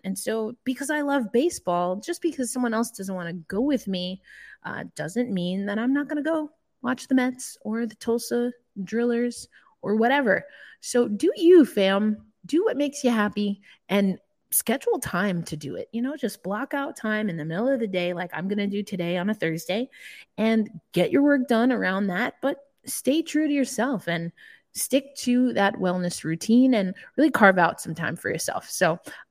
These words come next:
I don't know what it is. It's a little more than treat yourself. Like, 'cause sometimes it's like, "Mm, I want some ice cream. I'm gonna treat myself." And I, I, I definitely did do that. I have a, a micro creamery right around the corner from me. And I did treat myself.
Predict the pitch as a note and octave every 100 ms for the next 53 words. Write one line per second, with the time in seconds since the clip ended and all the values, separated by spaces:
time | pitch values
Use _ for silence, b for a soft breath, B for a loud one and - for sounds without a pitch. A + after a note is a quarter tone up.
0 | - D4 D4+ C4 B3+ B3 B3 A#3 A3 A#3
1 | - A3 B3+ C#4 D#4+ D4 B3+ A#3+ A3 G#3
2 | - B3+ F#3+ E3 - - - G#3+ - -
3 | - C4+ C4+ A#3 F#3+ F3+ F#3 E3 - _
4 | B4 E4+ - - D#4 G#3+ G#3+ G3 F#3 -
5 | F3 F3 C4+ - D#4+ B3 G3 - - -
6 | B B B B E3 E3+ E3 - E3 D#3
7 | - _ D3+ D3 D3+ C#3 D#3+ D3+ D#3 C3+
8 | - - E3 F3+ D#3 D#3+ b b b b
9 | _ _ _ _ - F#3 F3+ F#3+ C4 -
10 | D#4 B3+ - C#4 D4 F3+ - G#3 - _
11 | _ - A3 C4+ C4 B3 A3+ A3 E3+ C3+
12 | C3+ A#3 F#3+ _ _ _ _ _ _ _
13 | - _ G3+ F#3 F#3 G3 - A#3+ - E3+
14 | - C3 - -